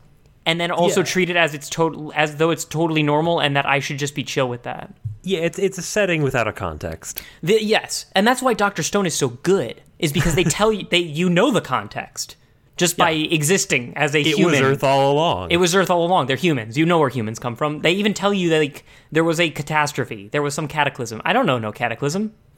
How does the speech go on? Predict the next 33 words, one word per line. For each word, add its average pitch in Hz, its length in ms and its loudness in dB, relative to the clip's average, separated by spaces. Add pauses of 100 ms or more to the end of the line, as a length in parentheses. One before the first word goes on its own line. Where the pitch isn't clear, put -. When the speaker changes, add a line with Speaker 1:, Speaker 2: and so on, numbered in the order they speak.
(180)
Speaker 1:
I 156 260 2
don't 170 200 -2
know 160 200 2
no 175 140 2
Speaker 2:
<laughs> 208 40 4
There 165 80 0
w-, 143 140 4
Speaker 1:
cataclysm. 160 580 4
Speaker 2:
there 143 80 6
was 143 120 2
a 151 80 2
bad 143 360 2
time, 107 480 0
and 117 160 -4
now 117 300 2
we're 120 220 0
trying 113 260 -2
to 113 40 0
make 117 200 -2
the 127 80 -2
good 139 240 0
times. 82 280 -6
Speaker 1:
Yeah, 269 120 2
Speaker 2:
It's 143 120 -2
Speaker 1:
was 160 140 4
Speaker 2:
very 320 140 4
Speaker 1:
there? 294 40 4
Speaker 2:
relatable. 175 600 2
<laughs> 190 100 0
Speaker 1:
Yeah, 262 80 4
was 151 300 -2
there, 269 160 2
Zane? 339 340 -2